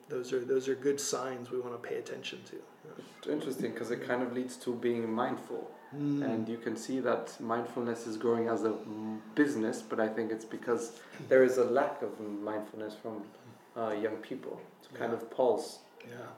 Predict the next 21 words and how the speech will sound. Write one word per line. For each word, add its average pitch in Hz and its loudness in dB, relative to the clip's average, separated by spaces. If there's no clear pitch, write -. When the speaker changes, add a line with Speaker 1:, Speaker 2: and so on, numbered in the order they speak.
Speaker 2:
So, 123 -4
Speaker 1:
Uh, 147 2
Speaker 2:
yeah. 127 -4
Speaker 1:
well, 135 4
I 156 8
think 156 4
there's 143 2
a 139 4
huge 160 4
movement 143 8
towards, 131 4
you 139 2
know, 123 -2
mindfulness, 143 4
Ellen 139 0
Langer, 143 6
and 127 0
meditation, 131 0
to - -4
your 131 4
point. 139 0